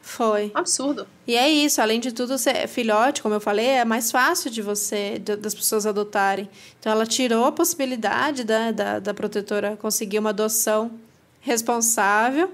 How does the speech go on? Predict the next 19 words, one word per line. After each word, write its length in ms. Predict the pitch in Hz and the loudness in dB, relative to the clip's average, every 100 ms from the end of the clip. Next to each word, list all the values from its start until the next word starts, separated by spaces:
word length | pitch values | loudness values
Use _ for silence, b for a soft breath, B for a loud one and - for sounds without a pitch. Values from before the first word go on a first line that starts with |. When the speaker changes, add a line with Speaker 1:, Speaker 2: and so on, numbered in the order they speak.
| B B B _ | B B B _
Speaker 1:
e, 760 | - 202 214 208 208 202 220 233 | -6 -2 -2 0 -2 -2 -6 -4
e 60 | 214 | 0
ela 160 | 214 | 0
fez 240 | 220 233 226 | 0 0 0
isso 200 | 226 - | -4 -4
porque 360 | 277 277 262 | -6 -2 -2
não 100 | 262 | 0
tava 180 | 269 254 | 0 2
aguentando. 340 | 254 302 277 220 | 0 -2 0 2
E 60 | |
aí 80 | 214 | 2
tem 220 | 214 214 | 0 0
as, 120 | 247 226 | 2 0
os 160 | 233 | -2
prints, 600 | - 202 214 247 - 202 | -2 0 2 2 0 0
a, 300 | 208 196 - | 0 0 0
a, 20 | 202 | 0
os 180 | 208 | 2
áudios 560 | 196 180 214 202 208 | 2 4 2 0 -4